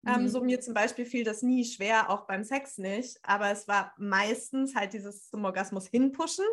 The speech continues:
Speaker 2: Ja.
Speaker 1: und, ähm, ist halt was anderes, sich in den Orgasmus reinsinken zu lassen und von innen heraus den so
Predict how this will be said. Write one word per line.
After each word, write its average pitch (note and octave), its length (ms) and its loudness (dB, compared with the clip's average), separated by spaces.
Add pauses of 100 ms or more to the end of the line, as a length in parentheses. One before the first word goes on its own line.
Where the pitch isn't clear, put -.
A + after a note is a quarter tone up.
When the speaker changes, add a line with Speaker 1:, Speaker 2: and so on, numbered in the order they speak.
(340)
Speaker 2:
Ja. G#3 240 0
Speaker 1:
und, A3+ 320 -2
ähm, G#3+ 420 2
ist A#3 180 -6
halt A3 140 4
was A3 140 -4
anderes, A3 260 -4
sich A3+ 140 -10
in A3 100 -2
den G#3 140 -2
Orgasmus G#3 500 -4
reinsinken G#3 600 0
zu G#3 120 -10
lassen G3 240 -2
und G#3 100 -8
von G3+ 160 -6
innen G#3+ 200 -4
heraus G3+ 380 -4
den G3+ 180 -8
so F#3+ 300 -8